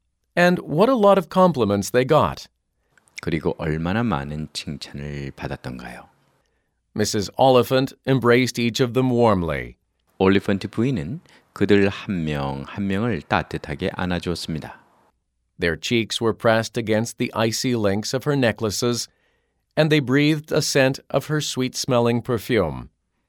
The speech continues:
Speaker 2: 그들의 뺨은 그녀의 목걸이의 매우 차가운 고리에 눌렸고, 그들은 기분 좋은 냄새가 나는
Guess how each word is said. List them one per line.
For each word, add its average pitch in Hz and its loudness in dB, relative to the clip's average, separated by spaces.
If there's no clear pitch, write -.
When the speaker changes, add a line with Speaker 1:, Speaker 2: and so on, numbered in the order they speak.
Speaker 2:
그들의 113 4
뺨은 120 0
그녀의 92 2
목걸이의 80 -2
매우 73 -4
차가운 92 -4
고리에 80 -4
눌렸고, 92 -4
그들은 110 -2
기분 123 -4
좋은 95 -2
냄새가 76 -4
나는 78 -6